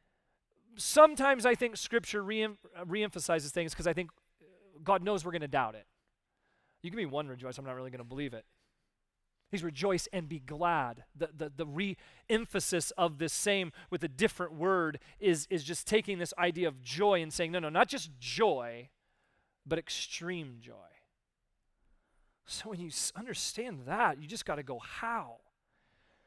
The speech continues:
How can you be exceedingly glad and joyful when facing the weight and pain of persecution?" Let me unpack it like this. First, when you are persecuted for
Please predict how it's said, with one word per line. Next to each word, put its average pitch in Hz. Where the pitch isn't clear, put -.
How 269
can 247
you 185
be 170
exceedingly 175
glad 185
and 151
joyful 208
when 151
facing 214
the 147
weight 214
and 151
pain 233
of 147
persecution?" 180
Let 175
me 220
unpack 165
it 139
like 139
this. 117
First, -
when 165
you 220
are 170
persecuted 147
for 165